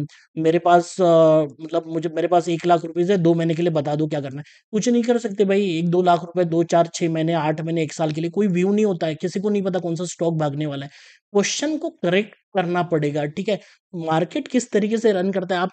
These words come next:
चार्ट को देख रहे हो, आप डेली टाइम फ्रेम का चार्ट खोलो, आप देखो किस तरीके से Nifty टू थाउजेंड एट से बढ़ा हुआ है,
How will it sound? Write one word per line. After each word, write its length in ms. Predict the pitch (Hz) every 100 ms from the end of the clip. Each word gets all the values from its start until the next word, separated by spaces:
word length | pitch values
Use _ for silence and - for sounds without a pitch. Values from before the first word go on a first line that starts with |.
| -
चार्ट 280 | 190 190 208
को 120 | 226
देख 220 | 190 180
रहे 80 | 185
हो, 100 | 226
आप 180 | 214 214
डेली 280 | 208 233
टाइम 220 | 262 240 240
फ्रेम 160 | 240
का 120 | 240
चार्ट 300 | 226 196 196
खोलो, 300 | 202 165 151 - _ - _ -
आप 80 | 240
देखो 420 | 185 208 214 311
किस 240 | 269 254
तरीके 260 | 262 247 254
से 100 | 269
Nifty 400 | 240 220 254 233
टू 120 | 220
थाउजेंड 340 | 208 214 226
एट 180 | 196 190
से 140 | - 214
बढ़ा 240 | 175 165
हुआ 320 | 185 185 180
है, 140 | 160